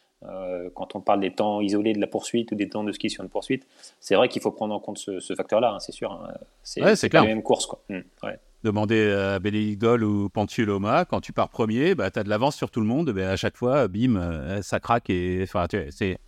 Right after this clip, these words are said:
Speaker 2: c'est une course qui est quand même complètement différente quand tu pars en tête
Speaker 1: Mm.
Speaker 2: ou quand tu pars dans les premiers, quoi.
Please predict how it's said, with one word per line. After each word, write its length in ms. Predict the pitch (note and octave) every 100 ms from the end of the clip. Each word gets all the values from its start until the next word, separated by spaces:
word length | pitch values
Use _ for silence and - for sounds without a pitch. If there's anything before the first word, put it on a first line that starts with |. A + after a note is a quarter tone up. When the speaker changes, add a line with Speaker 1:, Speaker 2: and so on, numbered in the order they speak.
| _ _ -
Speaker 2:
c'est 140 | -
une 80 | G2+
course 240 | - C#3 -
qui 80 |
est 100 | A2+
quand 160 | F#2 A2+
même 300 | A#2+ G#2+ F#2
complètement 420 | A#2+ A2 A2+ B2+
différente 400 | G#2+ - A#2+ A#2
quand 140 | - G#2
tu 120 | -
pars 140 | G#2
en 80 | G#2
tête 240 | A#2+ A#2+
Speaker 1:
Mm. 160 | G#2+ G2
Speaker 2:
ou 300 | F#2+ F2+ F2+
quand 140 | - F#2
tu 100 | -
pars 140 | F#2+
dans 80 | F#2+
les 100 | F#2+
premiers, 220 | - F#2
quoi. 140 | D#2